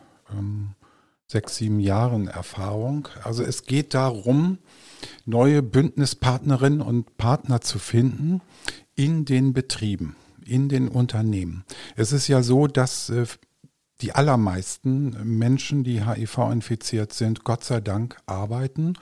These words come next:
und auch arbeiten können. Und am Arbeitsplatz, ähm, redet man über seine H-I-V-Infektion zuletzt, äh, weil man,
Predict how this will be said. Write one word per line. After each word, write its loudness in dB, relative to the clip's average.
und -2
auch -4
arbeiten -2
können. -4
Und 0
am 0
Arbeitsplatz, 0
ähm, 0
redet -2
man 0
über -2
seine -2
H-I-V-Infektion -4
zuletzt, -6
äh, -2
weil -2
man, -2